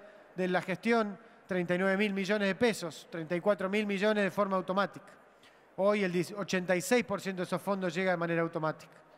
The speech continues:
Hicimos además en lo que va de nuestra gestión noventa y siete obras en la provincia de San Juan por más de dos mil trescientos cuarenta y cinco millones de pesos. Y hay otras ochenta y siete obras en ejecución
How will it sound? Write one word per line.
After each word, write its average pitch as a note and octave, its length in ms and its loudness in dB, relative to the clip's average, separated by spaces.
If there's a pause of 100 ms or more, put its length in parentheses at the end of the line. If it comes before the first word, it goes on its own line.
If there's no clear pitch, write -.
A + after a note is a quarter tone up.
(760)
Hicimos A3 420 2
además G#3+ 340 2
en G#3 80 -2
lo G3+ 80 0
que F#3 80 -2
va G#3+ 80 6
de G#3+ 60 2
nuestra G3 240 -2
gestión A3 540 0
noventa G3 360 0
y F#3 60 0
siete A3+ 500 0 (140)
obras F3+ 580 0 (200)
en E3+ 80 -2
la E3+ 100 2
provincia F#3+ 340 0
de F3+ 60 0
San F3 160 0
Juan A3 360 2 (320)
por F#3+ 220 -2
más G3+ 200 4
de G3+ 80 0
dos F#3+ 140 0
mil G#3+ 240 0
trescientos G#3 480 0
cuarenta F#3 320 -2
y E3 40 -2
cinco G#3 340 -4
millones F#3+ 300 2
de F3+ 60 2
pesos. F#3 480 -2 (360)
Y F3 60 2
hay G3 100 4
otras G#3+ 260 2
ochenta F#3+ 380 0
y F3+ 40 0
siete A3 360 0
obras G#3+ 320 4
en F3+ 80 -2
ejecución E3+ 640 0